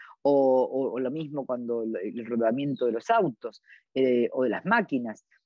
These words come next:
Entonces, por eso es que, eh, es importante saber que ese suelo compactado está, eh, es, eh, está siendo carente, le falta fertilidad, le falta materia orgánica.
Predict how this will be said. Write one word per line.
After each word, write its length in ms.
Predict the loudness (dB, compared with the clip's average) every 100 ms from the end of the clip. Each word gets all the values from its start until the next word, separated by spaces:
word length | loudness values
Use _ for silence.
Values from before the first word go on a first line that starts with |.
| -10
Entonces, 420 | -4 -4 -2 -8
por 200 | -2 2
eso 220 | 2 0
es 60 | -4
que, 320 | 2 4 4 0
eh, 300 | -2 -2 -4
es 140 | -8
importante 520 | -6 -4 -2 -4 -4 -2
saber 340 | 0 0 0
que 140 | -4
ese 220 | -6 -8 -12
suelo 560 | -4 2 4 4 4
compactado 760 | 0 -6 -8 -2 2 4 2 0 -10 _ _ _
está, 540 | -12 -4 0 0 -2 -4
eh, 220 | -4 -4 -8 -12 -14
es, 160 | -20 -12
eh, 120 | -10 -8 -10 -12 -20 _ _ -20 -16
está 200 | -10 -6
siendo 380 | -2 0 0 -2 -10 _
carente, 640 | -4 2 4 4 2 0 -2
le 100 | -4
falta 800 | 0 2 4 2 -2 -8 -8 -12 -10
fertilidad, 640 | -10 -8 -4 2 6 6
le 100 | 4
falta 320 | 2 -2 -2 -4
materia 360 | -6 -6 -6
orgánica. 500 | -6 -6 -8 -12 -16